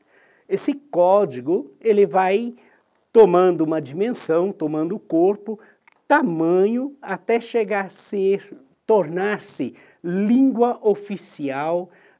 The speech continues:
da Igreja Católica e também língua oficial da ciência.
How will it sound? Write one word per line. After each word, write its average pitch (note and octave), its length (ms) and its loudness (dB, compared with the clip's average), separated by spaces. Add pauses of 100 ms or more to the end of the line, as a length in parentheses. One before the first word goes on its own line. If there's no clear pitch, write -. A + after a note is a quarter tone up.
da D#3 120 2
Igreja C#3+ 440 -4
Católica F3+ 760 -4 (480)
e C4+ 100 0
também A3 440 4
língua A#3 760 2
oficial F3+ 640 -4
da E3+ 100 -4
ciência. D3 960 -6